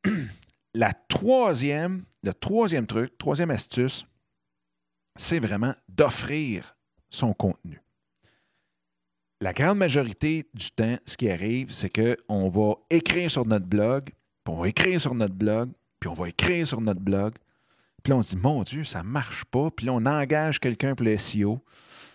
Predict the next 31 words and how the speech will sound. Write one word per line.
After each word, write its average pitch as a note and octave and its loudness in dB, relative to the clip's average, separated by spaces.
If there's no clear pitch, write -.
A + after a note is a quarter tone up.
Puis - -4
là, C3+ -4
euh, F3+ -6
ça A2 -4
pogne D#3 0
pas. B2 0
Puis, A#2 -8
tu D3 -2
sais, C#3 2
oui, C3+ 2
il - 0
y D3 2
a - 4
une B2+ -2
couple D3+ 2
de D3+ 4
personnes C#3+ -2
une C3+ -4
fois D3 4
de - 0
temps C#3+ 0
en C#3+ 0
temps. A2 0
Puis - -8
sur A#2+ -2
des C3+ 2
recherches C3 2
et B2 0
ainsi - -4
de - -8
suite. - -4